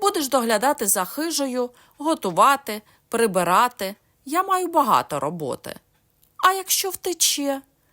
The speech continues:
насмішкувато мявкнув кіт. "Прив'яжімо її мотузкою". "Навіщо? Глянь на неї", відказала стара. "Вона і так не наважиться".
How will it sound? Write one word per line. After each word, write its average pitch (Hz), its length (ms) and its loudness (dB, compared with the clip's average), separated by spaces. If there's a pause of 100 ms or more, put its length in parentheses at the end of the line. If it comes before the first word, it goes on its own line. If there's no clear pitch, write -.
(360)
насмішкувато 226 920 -2
мявкнув 220 440 -4
кіт. - 420 -12 (560)
"Прив'яжімо 320 880 -2
її 156 340 -4
мотузкою". 147 880 -4 (680)
"Навіщо? 269 880 -4 (300)
Глянь 277 500 -2
на 180 120 -2
неї", 131 440 -6 (580)
відказала 156 580 -6
стара. 196 500 -6 (360)
"Вона 370 280 2
і 359 80 0
так 196 380 2
не 170 140 -6
наважиться". 139 880 -2